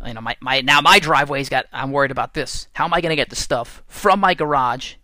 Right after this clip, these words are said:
into my truck without breaking my face? Yeah, I shoveled. Yeah, I threw down salt. But, you know, this, there's the, the, the water comes down your driveway, it starts to freeze. So what I do is I clear out my driveway. I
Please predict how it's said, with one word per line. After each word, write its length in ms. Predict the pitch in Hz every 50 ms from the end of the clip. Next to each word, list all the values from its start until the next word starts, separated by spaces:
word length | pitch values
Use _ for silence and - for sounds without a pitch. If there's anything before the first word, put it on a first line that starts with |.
| - -
into 220 | 185 190 185 - 170
my 140 | 151 135
truck 340 | 135 - - 147 131 - -
without 280 | 151 135 135 127 127 -
breaking 280 | - 151 151 - 139
my 120 | 123 113 117
face? 380 | - - 139 110 - - - - -
Yeah, 160 | 151 151 156 -
I 100 | 175 170
shoveled. 380 | - - 170 147 143 143 139 -
Yeah, 140 | - 156 160 156
I 80 | 165
threw 200 | - - 180 170
down 160 | 160 160 151
salt. 320 | 143 - - 160 139 143 - - - -
But, 180 | 233 - 294 - - - - - - -
you 80 | - 233
know, 140 | 190 165
this, 300 | 175 190 190 - - - - - _ _ - -
there's 200 | 202 196 - - - - -
the, 120 | - 139 -
the, 280 | - 147 - - - - -
the 60 | 127
water 320 | 127 131 127 123 127 120 123
comes 240 | - - 113 110 -
down 200 | - 113 117 -
your 80 | -
driveway, 460 | - 185 190 202 214 185 185 180 165
it 60 | 151 -
starts 200 | - 123 - -
to 60 | -
freeze. 400 | - - 170 165 160 160 156 -
So 140 | - 135 123
what 120 | 120 123
I 100 | 127 143
do 160 | 135 151 139
is 100 | 135 -
I 80 | 110 110
clear 300 | - - - 135 127 131
out 120 | 120 -
my 100 | - 120
driveway. 520 | 120 - 147 143 156 147 156 151 143 147 135 -
I 100 | 127